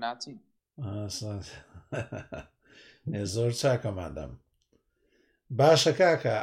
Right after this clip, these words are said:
Speaker 2: ئەوە، ئێ، هەموو بەشەکان کۆتایی هات. ئەگەر هەر شتێکتان هەیە، ئێ، لە کۆتایی ئاڵلقەکەیە من خۆم لەلایەن خۆمەوە و لەلایەن ئەو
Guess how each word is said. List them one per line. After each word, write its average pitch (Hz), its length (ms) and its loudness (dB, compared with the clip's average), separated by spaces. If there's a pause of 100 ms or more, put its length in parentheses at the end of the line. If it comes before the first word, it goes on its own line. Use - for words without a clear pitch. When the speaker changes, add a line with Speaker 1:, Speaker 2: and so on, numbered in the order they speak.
Speaker 2:
ئەوە، 156 320 4 (600)
ئێ، 127 100 -4 (440)
هەموو 151 300 2
بەشەکان 156 500 2 (100)
کۆتایی 147 480 4
هات. 156 240 2
ئەگەر 131 300 0
هەر 165 180 0
شتێکتان 139 600 0
هەیە، 156 280 0 (1500)
ئێ، 110 120 -6 (160)
لە 120 80 -2 (100)
کۆتایی 135 460 2
ئاڵلقەکەیە 139 680 2 (400)
من 147 140 0 (120)
خۆم 143 280 2
لەلایەن 131 380 2
خۆمەوە 143 560 0
و 147 100 -2 (200)
لەلایەن 127 400 0
ئەو 147 100 -2